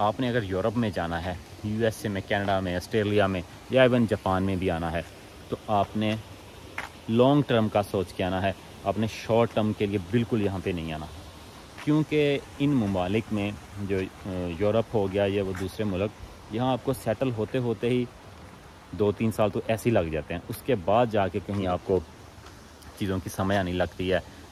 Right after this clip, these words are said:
फिर time, फिर family start करनी है आपने, फिर आपने long term रहना है अपनी families के साथ। इन मुल्कों का फ़ायदा ये होता है कि आपको वहाँ के papers मिल जाते हैं as compare to Gulf countries, जो Arabic मुल्क हैं वो आपको papers नहीं देते।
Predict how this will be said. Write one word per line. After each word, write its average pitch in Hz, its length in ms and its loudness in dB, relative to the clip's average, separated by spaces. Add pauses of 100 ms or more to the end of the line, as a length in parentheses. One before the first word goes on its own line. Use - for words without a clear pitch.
(120)
फिर 107 200 2
time, 95 260 0
फिर 101 180 -2
family 92 360 -2
start 90 280 -2
करनी 90 280 -2
है 87 60 -2
आपने, 87 260 -2
फिर 92 200 -4
आपने 95 320 -2
long 90 280 0
term 92 180 -2
रहना 85 200 -2
है 104 60 -4
अपनी 104 160 -6
families 95 520 -4
के - 80 -6
साथ। 76 240 -4 (640)
इन 113 80 0
मुल्कों 120 340 2
का 117 100 0
फ़ायदा 98 340 0
ये 101 180 2
होता 101 260 0
है 104 60 0
कि - 120 -10 (140)
आपको 98 500 2
वहाँ 95 260 0
के 101 120 -4
papers 95 460 -4
मिल 92 200 -2
जाते 95 260 0
हैं 98 220 -2
as 92 240 0
compare 95 320 -2
to 87 140 -6 (100)
Gulf 90 580 -2
countries, 90 300 -4
जो 92 140 0
Arabic 82 380 0
मुल्क 90 280 -2
हैं 104 60 0
वो 92 200 0
आपको 85 240 -2
papers 92 400 -2
नहीं 95 320 -2
देते। 78 280 -6